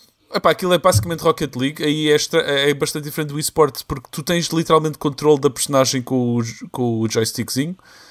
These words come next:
consegues mesmo andar com ela, fazer dash, saltar, et cetera, e com o emote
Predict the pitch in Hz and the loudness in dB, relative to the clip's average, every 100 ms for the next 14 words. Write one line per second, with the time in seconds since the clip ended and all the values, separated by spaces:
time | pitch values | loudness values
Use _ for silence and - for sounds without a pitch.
0 | - _ 131 147 120 135 127 127 123 127 | -20 _ -2 -2 -2 -4 0 -2 0 0
1 | 143 - 110 123 107 127 135 - - 127 | -2 -2 -4 -4 0 2 2 2 0 0
2 | 117 131 127 120 110 - 131 143 151 160 | 0 2 2 2 -2 -2 -4 -4 -10 -10
3 | 139 160 151 135 - _ _ - 156 160 | -8 -6 -6 -8 -16 _ _ -8 -4 0
4 | 165 165 | 2 2